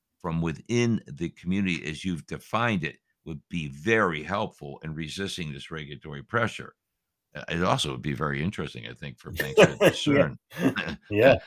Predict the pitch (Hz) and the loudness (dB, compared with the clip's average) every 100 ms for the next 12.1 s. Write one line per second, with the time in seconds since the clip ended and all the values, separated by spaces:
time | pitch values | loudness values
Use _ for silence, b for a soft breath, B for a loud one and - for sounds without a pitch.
0 | B - - 120 117 113 107 104 101 92 | B -6 -4 -4 -2 2 6 6 6 2
1 | - 104 95 98 - 92 87 117 - 78 | 0 2 2 2 0 -2 -2 -2 -4 -6
2 | - 71 69 60 65 87 101 82 156 151 | -6 -8 -8 -8 -4 -4 -2 6 10 10
3 | - - 139 180 107 - 120 123 127 120 | 8 8 10 12 10 8 2 0 0 0
4 | 131 - 196 131 165 190 151 104 - 175 | 0 2 2 2 4 4 4 2 0 0
5 | 131 104 104 101 110 110 120 117 123 95 | 0 -2 -6 -6 -6 -6 -8 -6 -8 -2
6 | 107 101 - 107 92 87 - _ _ _ | 0 0 -2 -4 -2 -4 -8 _ _ _
7 | _ 95 110 127 113 156 - 107 98 120 | _ -4 -2 -2 -2 -4 -4 -4 -2 -2
8 | 110 120 139 123 78 82 95 95 92 98 | -2 -6 -6 -6 -8 -10 -10 -8 -8 -6
9 | 95 - 110 101 90 82 _ 82 90 85 | -8 -6 -4 -2 -2 -4 _ -12 -10 -8
10 | 85 80 76 - - - 87 80 - 143 | -6 -8 -10 -12 -8 -6 -8 -12 2 2
11 | 139 90 98 85 - - 82 95 87 87 | 2 -2 -6 -8 -10 -10 -10 -8 -6 -8
12 | 82 | -10